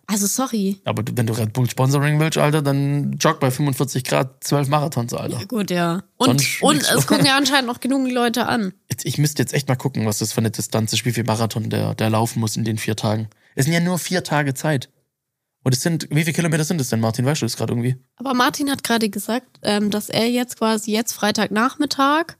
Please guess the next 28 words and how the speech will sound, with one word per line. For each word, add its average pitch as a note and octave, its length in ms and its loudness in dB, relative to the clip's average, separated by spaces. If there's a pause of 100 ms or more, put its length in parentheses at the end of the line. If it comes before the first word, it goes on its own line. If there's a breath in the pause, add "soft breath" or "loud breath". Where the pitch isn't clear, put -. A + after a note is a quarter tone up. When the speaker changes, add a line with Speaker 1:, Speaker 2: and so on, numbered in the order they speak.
(600 soft breath)
Speaker 1:
bei, A3 460 2
ähm, G3+ 580 0
dreihundert C4 640 0
Kilometern C#4+ 720 -2
ist. - 480 -4
Speaker 2:
Genau. A2+ 360 -6 (500)
Das C3 100 -4
heißt, B3 120 4
Speaker 1:
Und B3 100 0
Speaker 2:
er A2+ 100 -6
hat - 40 -6
noch - 60 -4
Speaker 1:
zweiundsiebzig C4+ 640 2
Stunden - 440 0
aber E3+ 300 0
schon F3 280 0
hat. E3 160 0
Speaker 2:
Genau, C3+ 200 -2
deswegen B2 300 -4
sag A#2+ 180 -6
ich, A2 180 -10
das - 280 -12
ist - 340 -6
Speaker 1:
Er G#3+ 80 2
hat A#3+ 200 0
jetzt B3 220 -2
nur B3 140 0
noch, A#3+ 380 -2